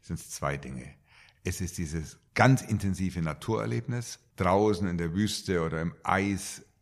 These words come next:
Das kann eine Sonnenfinsternis sein, das kann eine Begegnung mit einem Tier sein, das kann ein Sandsturm sein. Und das andere ist einfach die Begegnung mit Menschen. Mit Menschen, die oft sehr charismatisch, sehr besonders waren und die uns immer irgendwie willkommen geheißen haben. Und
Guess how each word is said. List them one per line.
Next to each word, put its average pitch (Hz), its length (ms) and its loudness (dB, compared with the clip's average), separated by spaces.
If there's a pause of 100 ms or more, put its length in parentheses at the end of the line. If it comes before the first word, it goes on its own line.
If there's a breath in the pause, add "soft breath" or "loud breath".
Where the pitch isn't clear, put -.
Das - 160 -18
kann 82 160 -4
eine 92 100 0
Sonnenfinsternis 101 800 4
sein, 90 160 0
das 82 220 -6
kann 82 300 -4
eine 82 80 0
Begegnung 92 400 0
mit 92 60 6
einem 95 180 6
Tier 127 260 6
sein, 95 320 2
das 85 160 -4
kann 82 260 0 (500 loud breath)
ein 95 140 4
Sandsturm 110 560 6
sein. 92 380 2 (440 loud breath)
Und 92 140 2
das 82 140 -2
andere 90 340 4
ist 80 140 -2
einfach 78 200 -4
die 76 80 -8
Begegnung 78 440 -4
mit 76 100 -4
Menschen. 67 480 -6 (200)
Mit - 220 -8
Menschen, 113 500 4 (360 loud breath)
die 87 280 -2 (120)
oft - 280 -10
sehr 110 240 2
charismatisch, 90 720 -2
sehr 87 380 -4
besonders 82 640 -2
waren 76 300 0 (280 loud breath)
und 85 220 -4
die 87 60 -2
uns 82 200 -2
immer 110 300 2
irgendwie 90 280 -2
willkommen 92 420 4
geheißen 67 500 -8
haben. 64 280 -6
Und 80 220 -4